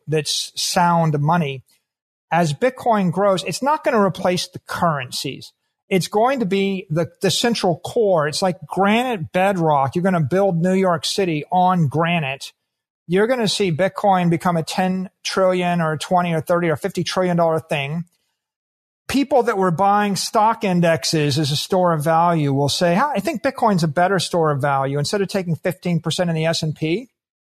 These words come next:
why not take two hundred percent in Bitcoin or a hundred?" Bitcoin was two hundred and eighty percent, right? And S and P is fifteen percent in the last twelve months. Okay?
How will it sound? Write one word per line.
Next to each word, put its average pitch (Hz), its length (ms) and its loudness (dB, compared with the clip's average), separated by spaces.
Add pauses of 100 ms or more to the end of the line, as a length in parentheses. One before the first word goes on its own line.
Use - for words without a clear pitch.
(260)
why 160 200 2
not 185 160 2
take 175 220 -4
two 190 160 2
hundred 185 140 0
percent 165 360 -2
in 147 100 -2
Bitcoin 135 520 -4
or 151 140 2
a 143 60 0
hundred?" 180 220 0 (380)
Bitcoin 247 320 0
was 196 120 2
two - 140 -2
hundred 202 240 2
and 151 180 -4
eighty 202 300 2
percent, 156 460 -2
right? 185 340 2
And 175 160 2
S 185 180 0
and 190 80 -2
P 190 120 -2
is 156 100 -2
fifteen 185 400 -4
percent 165 200 -4
in 147 60 -6
the 143 60 -4
last 151 220 -2
twelve 151 200 2
months. 143 360 -4 (640)
Okay? 185 340 0